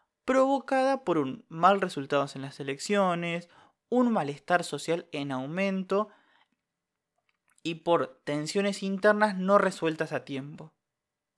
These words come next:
Ahora, la responsabilidad de que esta turbulencia dentro del gobierno sea sobrepasada sin afectar la institucionalidad en la Argentina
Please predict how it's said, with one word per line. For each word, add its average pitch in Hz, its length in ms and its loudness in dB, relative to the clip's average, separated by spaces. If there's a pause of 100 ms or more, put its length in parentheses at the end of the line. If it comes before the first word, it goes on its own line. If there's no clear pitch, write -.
(520)
Ahora, 147 560 4 (320)
la 143 180 4
responsabilidad 170 1000 -2
de 147 200 -8
que - 80 -6
esta 170 240 -2
turbulencia 143 800 -4
dentro 202 500 -2
del 139 140 -2
gobierno 135 580 -6
sea 165 240 -2
sobrepasada 139 1000 -2 (580)
sin 233 320 0
afectar 151 800 0
la 139 240 -4
institucionalidad 139 1000 -4
en 135 160 -8
la 131 80 -4
Argentina 170 760 -4